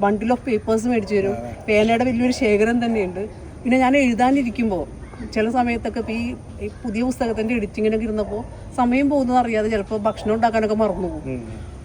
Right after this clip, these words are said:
Speaker 1: അപ്പോഴും, ഏഹ്, അ-, ഒരു മണിയൊക്കെ ആകുമ്പോഴോ, "അയ്യോ, ഞാനൊന്നും ഉണ്ടാക്കിയിട്ടില്ലല്ലോ" എന്ന് ഓർക്കുന്നത്. പക്ഷെ ആ സമയത്ത് അദ്ദേഹം വന്നാൽ ഞാൻ, "എനിക്കറിയാം നീ എഴുതിക്കൊണ്ടിരിക്കുകയെന്ന്, don't worry, ഞാൻ ഫുഡ് കൊണ്ടു, കൊണ്ടുവന്നിട്ടുണ്ടെന്ന്" പറയും.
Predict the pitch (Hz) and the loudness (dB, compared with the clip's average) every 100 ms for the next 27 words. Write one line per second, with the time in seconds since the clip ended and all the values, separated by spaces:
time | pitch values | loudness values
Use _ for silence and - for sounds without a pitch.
0 | - 247 - 294 330 330 - 247 240 - | -6 -4 0 0 2 0 -4 -6 -6 -10
1 | - - - - 233 247 311 311 302 302 | -12 -12 -12 -12 -6 0 2 4 4 4
2 | 262 254 214 247 208 233 220 254 220 202 | 4 2 2 2 2 2 2 4 4 2
3 | 233 214 247 233 240 208 180 185 160 170 | -2 -4 -2 2 4 2 0 -4 -4 -8
4 | - 233 269 285 285 269 285 233 226 262 | -10 -4 -2 0 0 0 -2 -2 -2 0
5 | 262 214 254 - - - 214 285 320 247 | -2 -2 -4 -8 -16 -4 2 2 2 0
6 | 233 302 277 277 262 220 220 208 185 190 | 2 2 2 2 2 2 2 0 -2 -2
7 | 202 196 180 180 185 185 190 208 214 185 | 0 -2 -2 -2 -2 -2 0 0 0 -2
8 | 165 170 208 175 190 202 180 170 - 214 | -6 -8 -6 -4 0 0 -2 -8 -2 2
9 | 214 202 269 285 277 247 226 180 151 - | 2 4 4 4 2 0 0 -2 -4 -12
10 | - | -16